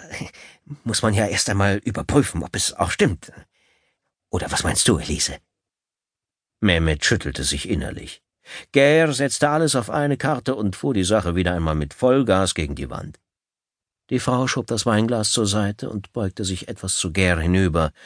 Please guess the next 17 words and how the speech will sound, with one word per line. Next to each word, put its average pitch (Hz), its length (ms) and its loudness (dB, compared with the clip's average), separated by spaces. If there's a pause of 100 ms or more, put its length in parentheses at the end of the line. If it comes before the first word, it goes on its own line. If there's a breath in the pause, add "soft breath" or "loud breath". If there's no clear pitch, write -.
(160 loud breath)
so - 120 -12
dass - 220 -8
Mehmet 71 280 0
sich 78 220 -6
anstrengen 76 420 0
musste, 80 260 0
ihre - 220 -10
Worte 76 260 0
zu - 120 -6
verstehen. 76 580 -6 (1800 loud breath)
"Kannst - 280 -2
du 120 60 4
mir 117 180 2
eins 131 180 4
versprechen, 92 600 0
Gare?" 78 340 0 (1200)
"N-, 151 140 -4